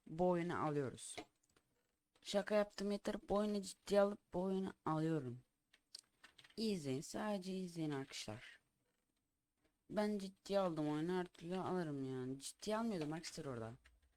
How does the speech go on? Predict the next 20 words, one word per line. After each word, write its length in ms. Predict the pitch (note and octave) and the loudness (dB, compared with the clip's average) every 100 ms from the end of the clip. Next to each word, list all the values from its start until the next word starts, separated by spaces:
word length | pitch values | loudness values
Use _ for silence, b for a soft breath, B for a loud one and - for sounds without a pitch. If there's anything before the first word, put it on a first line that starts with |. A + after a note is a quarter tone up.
| _ - | _ -4
Alsam 440 | E3+ - G#3+ - | -2 -2 -4 -4
adamların 560 | - E3+ F3+ F#3+ G3 G3 | -2 0 0 0 -2 -6
içinden 440 | - G3 G3+ G3+ | -6 -2 -2 -2
geçerdim 500 | G3 F#3+ G3 G#3 G3 | -2 -2 -4 -2 -4
de. 120 | C3 - _ - _ - - _ _ _ _ - | -4 -10 _ -20 _ -20 -20 _ _ _ _ -6
Şöyle 240 | C#3 D3 | -2 -2
dikkatli 480 | - - E3+ - F3 | -6 -10 -8 -4 -4
dikkatli 420 | E3 D3+ D3+ D3 | -4 -6 -6 -2
oynayalım. 480 | D#3 D#3 D3+ D#3 F3 _ _ | 0 0 -2 -4 -8 _ _
Şimdi 380 | - B2+ C#3 C#3 | -12 -8 -8 -4
yalan 240 | B2+ C3+ | -2 -2
olmayalım. 680 | C#3 C#3+ C3 B2+ C3 D3+ F3 - - | -2 -2 -2 -2 -4 -8 -10 -16 -8
Olmayalım 520 | C3 C3+ B2+ B2+ C3 | -4 -2 -2 -4 -6
yalan. 300 | C3 C3+ D3 - _ B B B B B _ _ _ _ _ _ | -6 -6 -6 -10 _ B B B B B _ _ _ _ _ _
Ş-, 180 | - - _ _ _ - | -20 -20 _ _ _ -12
şuradan 440 | - D3 D3+ D#3 | -6 0 2 2
da 100 | - _ - | -2 _ 6
köprü 280 | G#3 G3 A#3 | 8 10 10
yumurtası 500 | A#3+ A#3 A#3 A3+ A3+ | 10 10 6 4 6
atmazdım. 760 | A3+ - A#3 A#3 F#3 F#3 C#3+ | 4 6 8 8 8 6 4